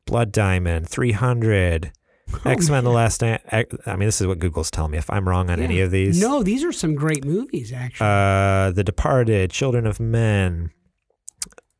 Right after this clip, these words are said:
Speaker 1: There's a lot of good stuff in here. The Hills Have Eyes, Casino Royale. Uh, that's one of my favorite double oh seven movies, um, which, uh, your name was <laughs> now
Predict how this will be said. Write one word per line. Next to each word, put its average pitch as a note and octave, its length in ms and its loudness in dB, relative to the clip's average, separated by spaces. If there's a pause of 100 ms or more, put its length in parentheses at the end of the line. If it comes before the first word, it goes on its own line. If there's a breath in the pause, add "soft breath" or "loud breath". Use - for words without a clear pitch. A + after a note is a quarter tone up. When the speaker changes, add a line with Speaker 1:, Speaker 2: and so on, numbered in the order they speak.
(320)
Speaker 1:
There's A2+ 160 0
a A#2+ 60 0
lot A2 140 2
of F#2+ 60 -2
good F2+ 120 -2
stuff - 300 -4
in E2 60 -6
here. D#2+ 180 -2
The F2 100 -2
Hills G#2 180 0
Have G2+ 160 2
Eyes, F#2+ 240 0
Casino A#2 340 0
Royale. A2+ 600 2 (100)
Uh, F2+ 260 -2
that's G2 140 0
one G2 100 0
of F#2 60 -4
my F2+ 100 0
favorite F#2 300 0
double F2+ 160 0
oh E2+ 60 2
seven G#2 280 0
movies, E2 400 -2 (800 loud breath)
um, G2 640 2 (340)
which, - 320 0
uh, F#2 80 4
your F2+ 220 2
name F#2+ 280 2
was F2 160 0
<laughs> - 0 -
now - 360 2